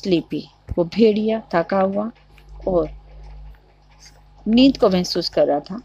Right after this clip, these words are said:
Was getting ready to devour her। उसका devour mean होता है पार्टी, उसकी पार्टी या दावत उड़ाने वाला था, दावत खाने के लिए तैयार हो रहा था। An assembly of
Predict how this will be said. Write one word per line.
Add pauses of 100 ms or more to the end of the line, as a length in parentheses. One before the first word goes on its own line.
(140)
Was (100)
getting
ready
to
devour (100)
her। (260)
उसका (580)
devour
mean
होता
है (160)
पार्टी,
उसकी
पार्टी (140)
या
दावत
उड़ाने
वाला
था, (540)
दावत
खाने
के
लिए
तैयार
हो
रहा
था। (1700)
An
assembly
of